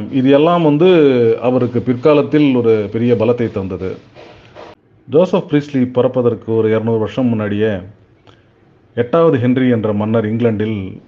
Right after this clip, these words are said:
ஆ, கத்தோலிக்க மதத்தோடு சண்டை போட்டுக்கொண்டு போப்பின் தலைமையை எதிர்த்து Church of England என்ற புதிய சர்ச்சை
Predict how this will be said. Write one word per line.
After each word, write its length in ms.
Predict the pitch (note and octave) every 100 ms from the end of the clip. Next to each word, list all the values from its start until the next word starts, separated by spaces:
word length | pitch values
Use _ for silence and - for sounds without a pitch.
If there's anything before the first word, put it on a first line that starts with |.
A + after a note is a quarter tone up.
| _
ஆ, 40 | F#2+ F2+ F#2 -
கத்தோலிக்க 500 | B2+ E3+ D#3 - A#2+
மதத்தோடு 380 | A#2 A2 A2+
சண்டை 300 | A2 A2+ A2+
போட்டுக்கொண்டு 760 | G#2 G2 F#2 F#2+ F#2+ G#2 F#2+ - - _ _ _ -
போப்பின் 380 | C#3+ D3+ C#3+ A#2
தலைமையை 800 | A#2 A#2+ A#2+ A2 G#2+ G2+ F#2+ - - - - -
எதிர்த்து 640 | A2 A2 A#2 - A#2 G2+ - - _ _ _ -
Church 240 | - - F#3
of 80 |
England 360 | C#3+ B2+ B2 B2+
என்ற 160 | G#2+ G2+
புதிய 320 | B2+ C3+ C#3
சர்ச்சை 560 | - A2+ - A#2 F#2